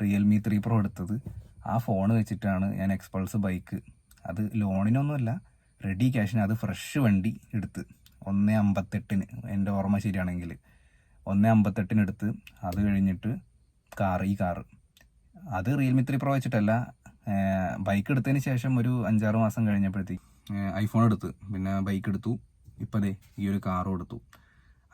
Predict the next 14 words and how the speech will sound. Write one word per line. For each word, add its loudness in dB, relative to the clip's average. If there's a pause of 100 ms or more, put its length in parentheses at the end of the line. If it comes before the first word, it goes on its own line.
iPhone 4
എടുത്തതിന് 2
ശേഷമാണ് 2 (200)
ഈ 2
കാർ 2
എടുത്തത് -2
ട്ടോ. -2 (100)
iPhone -2
വെച്ചിട്ടാണ് 0
പിന്നെ 2 (320)
എല്ലാ 0
വരുമാനവും 0
കാര്യങ്ങളൊക്കെ -2
നേടിയത്. -4